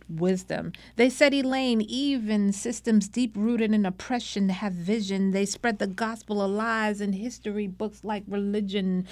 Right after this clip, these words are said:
And though unwritten, our voice has the power to transform and transcend generations when we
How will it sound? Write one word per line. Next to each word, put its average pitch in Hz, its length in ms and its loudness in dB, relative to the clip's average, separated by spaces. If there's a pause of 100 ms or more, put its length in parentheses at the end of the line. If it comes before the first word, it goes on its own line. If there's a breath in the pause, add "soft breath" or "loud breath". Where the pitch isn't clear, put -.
(160 loud breath)
And 220 220 4
though 240 180 4
unwritten, 220 560 2
our 208 100 2
voice 214 420 0
has 220 240 0
the 208 100 -4
power 226 300 0
to 233 180 -4
transform 226 800 -2
and 214 120 2
transcend 214 880 0
generations 202 840 0
when 196 300 0
we 190 240 -2